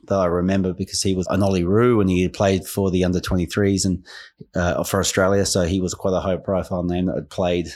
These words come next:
the game and played National League, and he was obviously in the midfield at the time. So I think the good thing about it was, one, I was learning off him, watching him in training, but two,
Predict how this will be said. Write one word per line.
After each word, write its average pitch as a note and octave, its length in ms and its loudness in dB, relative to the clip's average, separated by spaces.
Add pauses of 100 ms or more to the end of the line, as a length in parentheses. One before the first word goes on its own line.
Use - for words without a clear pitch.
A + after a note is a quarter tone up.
(120)
the - 80 -2
game F#2+ 360 2
and F2+ 80 0
played F2 260 0
National F#2 360 -2
League, F#2 120 -2
and E2+ 100 0
he F2+ 140 0
was F2 160 -4
obviously F2+ 360 -2
in E2+ 60 -2
the F2 60 0
midfield F2+ 420 -2
at E2 80 -6
the - 60 -18
time. E2 380 -4
So F2+ 240 -2 (160)
I F#2 80 -2
think F3 180 0
the C#3+ 80 -2
good C#3+ 180 0
thing A2 200 0
about E2 180 0
it - 100 -4
was, F2 220 -2
one, A2+ 260 2
I F#2 100 4
was E2+ 180 -2
learning G2 360 2
off E2 160 -4
him, F2+ 240 -4 (440)
watching G2+ 560 -2
him F2+ 80 0
in F2 80 0
training, F#2 320 0
but - 160 -10
two, F#2+ 420 0